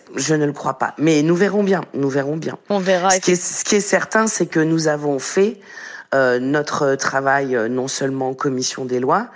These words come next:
Speaker 1: et qu'ensuite, nous avons décidé chacun en nous-mêmes, euh, si nous votions ou pas, euh, cette, euh, cette motion de rejet.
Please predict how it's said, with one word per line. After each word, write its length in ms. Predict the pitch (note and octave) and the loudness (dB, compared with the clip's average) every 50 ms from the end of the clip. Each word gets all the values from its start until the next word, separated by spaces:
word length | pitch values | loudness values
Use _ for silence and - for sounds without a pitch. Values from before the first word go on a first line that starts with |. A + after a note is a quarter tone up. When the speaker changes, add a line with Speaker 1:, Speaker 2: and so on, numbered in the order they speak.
| - - - - - - - - - | -20 -20 -20 -20 -20 -20 -12 -4 -2
Speaker 1:
et 100 | D#3+ D3+ | -2 -2
qu'ensuite, 640 | - C#3+ C#3+ C#3 C#3 - - G3+ A3+ A3+ - - - - | 0 -2 -4 -2 -4 -4 -2 -2 -2 -2 -4 -4 -4 -2
nous 240 | E3 D3+ D3+ C#3 C#3+ | -2 0 0 0 -2
avons 240 | C3+ C3 C3+ C#3 | -2 -2 -2 -2
décidé 800 | C3+ C3+ C#3+ D#3+ D3+ - - - D#3 D#3 D3 D#3+ F3+ A3 B3 - - - - - - - - - - _ | -2 -2 -2 -2 -2 0 -2 -2 -4 -2 0 2 2 0 0 -4 -14 -20 -20 -20 -20 -20 -20 -20 -18 _
chacun 600 | - - - - F#3+ F3+ F3+ - F#3 F3 E3 - - - | -4 -2 0 0 0 -2 -2 -2 -2 -2 -2 -2 -4 -2
en 140 | E3 E3+ E3+ | 0 0 2
nous-mêmes, 600 | E3+ D#3+ D3+ D3+ D3 D#3 F3 F#3+ A3 A#3 A3 - - - | 2 0 0 0 0 2 2 2 2 2 0 -2 -2 -2
euh, 300 | C3+ C3 B2 A#2 A2+ G2+ F#2+ | -2 0 0 0 -2 -2 -2
si 220 | - - - D#3+ | -4 -6 -4 -2
nous 100 | D#3 D3 | -2 -2
votions 460 | C#3 C3+ C#3+ C3+ - - C#3 C3+ C3 - - - | -2 -2 -4 -4 -4 -4 -6 -6 -6 -6 -6 -8
ou 100 | D#3+ C#3+ | -8 -4
pas, 320 | - D#3+ E3 F3 A3 - - - - - - - - - _ - | 0 0 0 0 -2 -6 -16 -20 -20 -20 -18 -18 -20 -10 _ -4
euh, 200 | C#3 B2+ B2 B2 | -2 -2 -2 -2
cette, 380 | - - - D#3 D3+ D3+ - D3 | -4 -2 -2 -2 -4 -2 -4 -4
euh, 180 | C3+ B2 B2 | -4 -4 -4
cette 300 | B2 - D3+ D3+ D3 - | -6 -6 -8 -8 -8 -6
motion 340 | C#3+ C3+ C3+ - - B2+ B2+ | -6 -6 -6 -6 -6 -6 -6
de 60 | C3 | -4
rejet. 320 | B2+ D#3 D#3 C#3+ D3 C3 | -2 -2 -2 -2 -2 -6